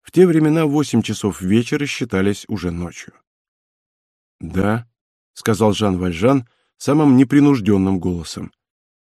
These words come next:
«Кто же это был?» «Новый жилец», — ответила старуха. «Как его зовут?» «Не знаю хорошенько, Димон или Дамон, что-то в этом роде». «Кто же он такой,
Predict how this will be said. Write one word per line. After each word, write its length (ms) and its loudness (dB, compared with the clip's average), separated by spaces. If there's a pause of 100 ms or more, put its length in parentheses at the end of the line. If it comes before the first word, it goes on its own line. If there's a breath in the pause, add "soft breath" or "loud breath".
«Кто 200 -2
же 120 2
это 160 2
был?» 300 0 (1000)
«Новый 440 4
жилец», — 580 2 (280)
ответила 480 -2
старуха. 500 -6 (1000)
«Как 280 0
его 180 0
зовут?» 440 -2 (680)
«Не 200 4
знаю 440 2
хорошенько, 680 0 (340)
Димон 640 2
или 160 2
Дамон, 520 0
что-то 340 -2
в 60 0
этом 260 -2
роде». 380 -4 (1400)
«Кто 260 2
же 140 0
он 160 0
такой, 460 -2